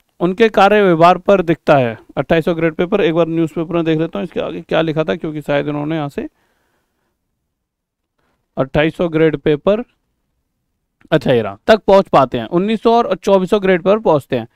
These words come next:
यानी देखिए कुछ ही लोग होते हैं जो पहुंच पाते हैं, नहीं तो जिंदगी भर वही घिसी पटी सैलरी, वही जिंदगी चलते रहती है। परंतु अब ऐसा नहीं है,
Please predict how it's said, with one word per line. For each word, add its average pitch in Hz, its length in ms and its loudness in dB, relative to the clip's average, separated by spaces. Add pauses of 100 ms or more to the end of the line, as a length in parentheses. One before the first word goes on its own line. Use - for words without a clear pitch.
(420)
यानी 262 220 4
देखिए 269 240 0
कुछ 254 260 -4
ही 269 60 4
लोग 254 220 4
होते 208 200 0
हैं 247 100 -4
जो 285 100 -2
पहुंच 220 340 4
पाते 180 300 2
हैं, 127 200 -4
नहीं 156 140 0
तो 208 100 0
जिंदगी 202 360 -2
भर 185 180 4
वही 180 420 2
घिसी 165 280 -2
पटी 165 520 -2
सैलरी, 156 600 0
वही 151 220 2
जिंदगी 147 380 -2
चलते 139 300 -4
रहती 127 220 -2
है। 139 40 -2
परंतु 165 320 -2
अब 165 180 2
ऐसा 147 240 2
नहीं 143 200 -2
है, 196 180 -2